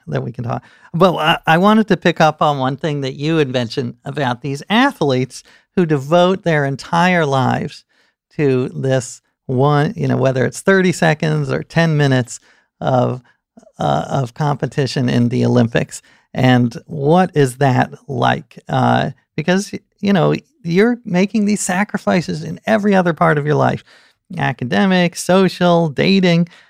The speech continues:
And then you, you know, what if you have a bad day? You eat a, you know, you eat a bad taco that morning, and you, uh, you miss your pole vault, and, and that's it. I mean, can you imagine the crushing, uh,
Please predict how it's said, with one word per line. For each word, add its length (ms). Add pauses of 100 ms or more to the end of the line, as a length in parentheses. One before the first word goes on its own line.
(120)
And 200
then 520
you, 240
you 300
know, 280
what 240
if 120
you 60
have 220
a 60
bad 360
day? 260
You 200
eat 80
a, 140 (220)
you 100
know, 160
you 200
eat 80
a 40
bad 320
taco 420
that 220
morning, 460 (320)
and 500
you, 640
uh, 280 (320)
you 220
miss 280
your 80
pole 280
vault, 360 (100)
and, 540 (100)
and 200
that's 260
it. 180
I 120
mean, 160
can 200
you 140
imagine 720 (580)
the 520
crushing, 840 (640)
uh, 420